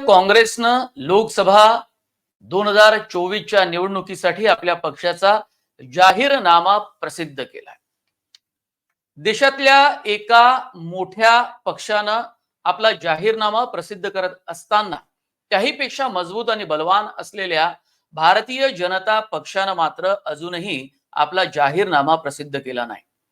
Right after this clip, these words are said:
पण मोदींची गॅरंटी म्हणत अनेक मुद्द्यांना त्यांनी हातही घातलाय. पण आपण समजावून घेणार आहोत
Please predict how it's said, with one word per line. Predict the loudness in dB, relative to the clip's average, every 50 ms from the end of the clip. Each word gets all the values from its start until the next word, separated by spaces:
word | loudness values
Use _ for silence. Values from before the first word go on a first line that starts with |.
| _ _ _ _ _ _ _ _ _ _ _ _ _
पण | 6 8 8 8 6 2 0 -4 -12 _ _
मोदींची | -12 -8 -4 -2 0 0 0 0 -2 -4 -4 -4 -4 -4 -4
गॅरंटी | -2 2 4 6 8 8 8 6 4 2 -2 -4 -2
म्हणत | 0 0 0 0 -2 -2 _
अनेक | -2 0 0 0 0 0
मुद्द्यांना | -2 -2 -2 -4 -4 0 2 2 2 2 2 2 0 0
त्यांनी | 0 -2 -6 -6 -6
हातही | -6 -4 -4 -4 -4 -4 -8 -10
घातलाय. | -10 -10 -12 -14 _ -18 -20 -20 _ _ _ _ _ _ _ _ _ _ _ -2
पण | 0 0
आपण | 0 0 0 -2
समजावून | -2 -4 -6 -6 -2 0 2 2 2 2
घेणार | 2 2 4 4 6
आहोत | 4 4 2 0